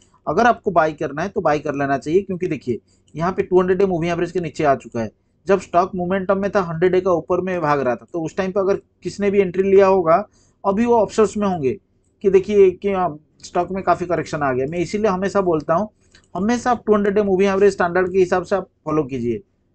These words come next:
तो आपको कोई प्रॉब्लम नहीं होगा, आप लॉन्ग टर्म में बढ़िया सा वेल्थ बना सकते हैं। यहाँ पे थर्टी परसेंट करेक्शन पे अभी भी ये स्टॉक मिल रहा है। ठीक है,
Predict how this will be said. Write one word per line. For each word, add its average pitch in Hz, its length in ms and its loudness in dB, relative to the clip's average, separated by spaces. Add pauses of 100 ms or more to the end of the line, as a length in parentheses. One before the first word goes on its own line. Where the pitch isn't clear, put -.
(220)
तो 185 40 0
आपको 180 200 0
कोई 196 180 4
प्रॉब्लम 175 340 0
नहीं 165 200 -6
होगा, 151 220 -2
आप 180 180 -2
लॉन्ग 151 220 -4
टर्म 165 140 -4
में 175 120 -6
बढ़िया 151 200 0
सा 151 120 -2
वेल्थ 147 260 0
बना 135 220 0
सकते 123 300 -12
हैं। 110 100 -8 (420)
यहाँ 180 120 -6
पे 196 100 -2
थर्टी 170 300 -6
परसेंट 202 320 -4
करेक्शन 180 360 -4
पे 196 100 -2
अभी 156 200 0
भी 180 140 2
ये 180 80 4
स्टॉक 165 320 -2
मिल 143 140 -4
रहा 135 160 2
है। - 100 -6 (640)
ठीक 135 140 -6
है, 156 100 -4